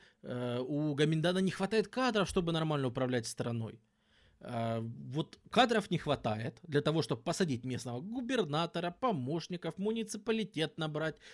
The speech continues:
там Ж К Х, чтоб как-то заработало опять. В общем, чтоб всё это опять заработало, машина государственная заработала. Нужны кадры.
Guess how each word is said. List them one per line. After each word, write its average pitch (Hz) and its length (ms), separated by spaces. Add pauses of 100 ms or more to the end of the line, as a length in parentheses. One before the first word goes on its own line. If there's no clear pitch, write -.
(180)
там 156 220
Ж 208 100
К 247 160
Х, 165 260
чтоб 180 220
как-то 180 240
заработало 165 680
опять. 170 300
В 220 60
общем, 196 300 (180)
чтоб 208 240
всё 285 220
это 220 340
опять 196 280
заработало, 214 520
машина 170 400
государственная 143 640
заработала. 156 600 (460)
Нужны 151 400
кадры. 165 540